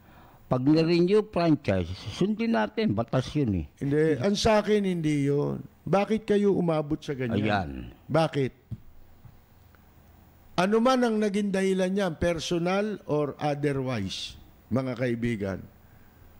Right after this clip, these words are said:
Speaker 2: Kasi sa sobrang kaswapangan eh.
Speaker 1: Yun.
Speaker 2: Dapat kayo, istasyon lang kayo. Diyan lang kayo. Eh, ilan na negosyo nyo?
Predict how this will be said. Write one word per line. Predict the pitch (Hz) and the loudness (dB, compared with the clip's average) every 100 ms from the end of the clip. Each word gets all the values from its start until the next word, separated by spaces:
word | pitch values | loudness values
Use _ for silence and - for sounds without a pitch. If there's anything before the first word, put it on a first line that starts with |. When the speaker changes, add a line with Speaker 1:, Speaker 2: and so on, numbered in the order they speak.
| - - - - - - - - - - - - - - - | -20 -20 -20 -20 -20 -20 -20 -20 -20 -20 -20 -20 -20 -20 -2
Speaker 2:
Kasi | 190 226 220 | -2 0 -2
sa | 202 | -2
sobrang | - 196 185 185 196 190 180 | 0 0 2 2 0 -2 -4
kaswapangan | 175 - 170 165 165 160 170 147 | -4 0 -2 0 -4 -4 -6 -6
eh. | 117 - - - - - - - | -8 -10 -16 -20 -20 -20 -20 -20
Speaker 1:
Yun. | 85 69 71 - - - - - - - - - - - - - - - | -18 -20 -20 -20 -20 -20 -20 -20 -20 -20 -20 -20 -20 -20 -20 -20 -20 0
Speaker 2:
Dapat | 185 254 277 277 269 | 4 4 4 0 0
kayo, | 269 196 196 - - - _ - | 0 0 0 -8 -20 -20 _ -6
istasyon | 208 269 254 277 262 | -2 0 0 0 0
lang | 269 247 | 0 0
kayo. | 254 262 285 202 - - - - - - - - - - - - - - - | -4 -4 -4 -6 -10 -16 -20 -20 -20 -20 -20 -20 -20 -20 -20 -20 -20 -20 -10
Diyan | 131 165 202 | 0 2 2
lang | 220 208 | 0 -2
kayo. | 214 233 214 - - - - - - _ | -4 -4 -6 -8 -14 -20 -20 -20 -20 _
Eh, | 214 233 | 2 4
ilan | 247 254 247 | 6 6 6
na | |
negosyo | 240 208 220 - 214 | 4 4 2 2 -2
nyo? | 196 160 | -2 -4